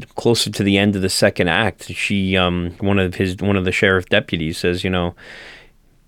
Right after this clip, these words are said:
and she turns to him and, and in no uncertain terms is just like, "What's wrong with you? You know, where people are trying to, to help, you know, we're doing our best." It's like, you know,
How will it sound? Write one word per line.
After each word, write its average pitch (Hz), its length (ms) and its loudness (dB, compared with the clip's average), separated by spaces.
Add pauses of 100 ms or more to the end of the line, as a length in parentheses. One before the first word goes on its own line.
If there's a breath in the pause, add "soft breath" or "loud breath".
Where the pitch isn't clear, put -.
(600)
and 131 120 2
she 127 120 4
turns 139 320 4
to 127 60 4
him 104 80 6
and, 101 300 4
and 107 180 4
in 101 80 4
no 104 160 6
uncertain 95 340 0
terms 110 280 0
is 90 100 -2
just 92 140 -4
like, 92 100 -2
"What's 110 240 0
wrong 135 300 4
with 98 200 0
you? 78 140 -4
You 80 140 -4
know, 87 160 -2
where 92 240 0
people 123 400 -2
are 101 60 2
trying 107 420 0
to, 98 300 -2
to 90 180 -2
help, 127 340 0
you 95 60 -2
know, 90 80 0
we're 90 180 -2
doing 104 340 0
our 82 120 0
best." 92 440 0
It's - 160 -12
like, 85 280 -4 (400 loud breath)
you 98 80 0
know, 85 480 -2